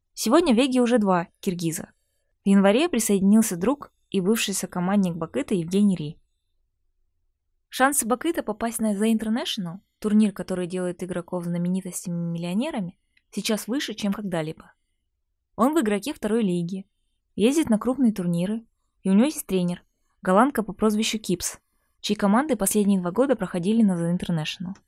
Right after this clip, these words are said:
Ещё два года назад у Бакыта было только сто сомов, которые папа давал на дорогу. Первые полгода после ухода с учёбы он до сих пор вспоминает как тёмные времена, вроде тех, когда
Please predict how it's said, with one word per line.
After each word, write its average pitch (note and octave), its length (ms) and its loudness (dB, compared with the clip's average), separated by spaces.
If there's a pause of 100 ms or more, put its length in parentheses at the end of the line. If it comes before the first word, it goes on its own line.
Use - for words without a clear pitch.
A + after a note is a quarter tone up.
(1300)
Ещё B3+ 200 2
два A#3+ 160 2
года A3+ 220 0
назад A#3+ 460 -2
у G3 100 -10
Бакыта G3 360 -6
было G#3 200 -2
только G3+ 320 -8
сто - 160 -10
сомов, C4 340 -6
которые F#3+ 380 -8
папа A3+ 260 -6
давал F#3+ 260 -2
на G3 120 -2
дорогу. E3+ 460 -8 (880)
Первые D4+ 320 2
полгода B3+ 440 0
после G#3+ 300 -4
ухода G#3 280 -4
с - 80 -8
учёбы D4 340 -4
он G#3 60 4
до G#3+ 100 2
сих C#4+ 160 -6
пор G#3 140 -2
вспоминает F#3 480 -2
как - 140 -14
тёмные A#3 320 0
времена, F#3 440 -4 (500)
вроде G3 260 2
тех, - 340 -6 (260)
когда F#3+ 400 0